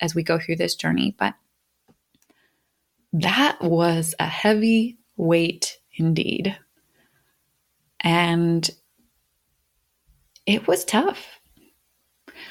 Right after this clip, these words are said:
You know, and then two years later, having a second baby, Andrew, who is the perfect addition to our family, we call him our chill baby. He is just a joy, just the perfect addition. There's no other way to say it. He's just,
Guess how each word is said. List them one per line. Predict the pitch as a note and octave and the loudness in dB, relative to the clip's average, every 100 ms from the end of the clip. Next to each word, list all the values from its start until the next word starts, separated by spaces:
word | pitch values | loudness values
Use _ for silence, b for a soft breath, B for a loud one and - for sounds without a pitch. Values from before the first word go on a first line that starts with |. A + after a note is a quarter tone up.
| B B _ _ _ _ | B B _ _ _ _
You | - G3+ | 2 6
know, | G3 F#3 - - | 6 4 0 0
and | F#3+ | 4
then | G#3 | 6
two | G3+ - | 6 4
years | D4 G#3+ F#3+ | 6 4 4
later, | A3 A3+ A3 A3 C#4 C#4+ - - | 4 6 6 6 4 0 -14 -6
having | - G#3+ G#3 | 0 4 6
a | G3 | 4
second | - B3 B3+ G#3+ | 4 4 4 4
baby, | E3+ E3+ F#3 G#3 - | 2 0 0 0 4
Andrew, | G3+ G3+ G3 | 4 6 4
who | F#3+ | 4
is | F#3+ | 0
the | - | -2
perfect | - C#4+ - - | 2 2 4 0
addition | E3+ - - | 0 0 0
to | - - | 0 -2
our | - | -2
family, | E3 - F#3 G3 | -2 0 0 0
we | F3+ | -2
call | E3+ E3+ E3 | -2 -2 0
him | D#3+ | 0
our | D3+ | 0
chill | D3+ D#3+ D#3+ | 0 0 2
baby. | D3 D3+ - E3 B B | 0 0 -4 -6 B B
He | - - G#3+ G#3 G#3 G#3 - | -8 0 4 6 4 2 0
is | - F3 E3+ - | 0 0 -2 -4
just | - E3 E3 - - - - | 0 0 0 -6 -10 -12 -8
a | - | -6
joy, | D3 E3 D3+ - - - | 0 2 2 0 -8 -8
just | - - - G3+ - _ _ _ _ _ - | -4 -4 -6 -12 -12 _ _ _ _ _ -6
the | F#3+ | -6
perfect | - G3+ F#3 E3 | -2 0 0 0
addition. | D#3 D3+ - D#3 | 0 0 0 0
There's | D3+ D#3 | 0 0
no | F3+ | 2
other | E3+ D#3+ | 2 4
way | D3+ | 2
to | |
say | D3+ B3 B3+ | 2 4 4
it. | - | 2
He's | F#3+ F3+ - | 0 -2 -4
just, | G3 F#3+ - | 0 -2 -2